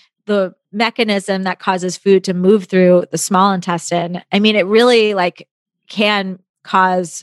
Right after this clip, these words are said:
a host of problems down the line for your gut. And then I think it's, you know, it's so hard. Like, wh-, like, my big question to her is like, "Well, where do you, which side of the coin do you tackle things from?" And her opinion was that it's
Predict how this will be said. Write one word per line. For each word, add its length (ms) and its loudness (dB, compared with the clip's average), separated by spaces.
a 100 0
host 400 -2
of 140 -4
problems 480 -2
down 240 0
the 80 -6
line 320 -2
for 240 0
your 180 -2
gut. 340 -4
And 160 0
then 220 2
I 100 2
think 220 -2
it's, 180 -2
you 80 2
know, 200 2
it's 260 -4
so 240 0
hard. 580 0
Like, 200 -4
wh-, 300 -2
like, 240 -4
my 200 0
big 140 0
question 300 -6
to 60 -4
her 100 0
is 80 2
like, 160 -2
"Well, 140 2
where 280 2
do 80 -2
you, 280 2
which 260 0
side 300 -2
of 60 -6
the 100 -2
coin 340 -4
do 80 -4
you 80 0
tackle 320 -2
things 260 -4
from?" 280 -2
And 120 2
her 200 4
opinion 420 0
was 140 0
that 260 0
it's 200 -4